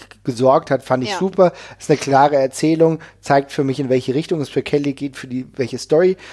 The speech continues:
Speaker 1: ähm, äh, hier angedacht ist. Was ich aber auch noch mal ganz kurz sagen will, Kelly ist oder ist jetzt zum Teil in Ringkampf-Merch unterwegs gewesen. Ne?
Speaker 2: Ach ja.
Speaker 1: Und, äh, ich würde mir auch hier,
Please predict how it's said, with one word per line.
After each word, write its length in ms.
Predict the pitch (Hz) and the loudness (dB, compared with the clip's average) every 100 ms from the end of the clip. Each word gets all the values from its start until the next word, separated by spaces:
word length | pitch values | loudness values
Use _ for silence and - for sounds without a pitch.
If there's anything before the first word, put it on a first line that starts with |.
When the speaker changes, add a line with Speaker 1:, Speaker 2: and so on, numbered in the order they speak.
| - - _ | -20 -20 _
Speaker 1:
ähm, 400 | 160 147 143 143 | 2 4 4 0
äh, 340 | 143 - 127 - | -2 -4 -8 -8
hier 220 | 139 160 | 2 2
angedacht 500 | 123 170 180 175 170 | 2 -2 2 0 0
ist. 220 | 185 - 160 | -10 -4 0
Was 140 | 156 | 0
ich 140 | 160 | 2
aber 160 | 143 131 | 0 2
auch 60 | 202 | 2
noch 80 | |
mal 100 | 226 180 | 2 0
ganz 180 | 180 | -2
kurz 160 | - 135 | -6 -6
sagen 260 | - 117 117 | -6 -6 -4
will, 180 | 170 - _ _ _ _ _ - | -6 -6 _ _ _ _ _ -8
Kelly 340 | - 143 202 | -2 0 -2
ist 580 | 233 - 254 - - - _ | -8 -2 -2 -2 -18 -20 _
oder 300 | - 151 139 | -10 -2 -2
ist 100 | 135 | -2
jetzt 240 | 147 - | -6 -10
zum 180 | - 143 | -6 -6
Teil 340 | - 117 123 160 - | -2 0 0 0 -6
in 100 | 143 | -2
Ringkampf-Merch 920 | 165 247 120 107 - 107 101 - - _ _ _ | 0 0 -4 -6 -12 -12 -12 -14 -20 _ _ _
unterwegs 400 | 113 113 98 - | -10 -10 -10 -20
gewesen. 380 | - 85 95 101 _ - | -18 -18 -20 -20 _ -16
Ne? 240 | 117 135 202 _ - - | -6 -6 -6 _ -16 -14
Speaker 2:
Ach 280 | 220 208 214 | -14 -16 -18
ja. 540 | 202 214 220 202 190 _ | -18 -16 -16 -16 -18 _
Speaker 1:
Und, 320 | 175 151 - | -4 -4 -2
äh, 80 | 156 - | -2 -2
ich 320 | 151 - 156 | -10 -10 -2
würde 300 | 135 202 233 | 4 4 4
mir 260 | 208 196 156 | 0 0 2
auch 240 | 139 - | 0 -2
hier, 520 | - 151 180 226 254 | -14 -2 2 2 -2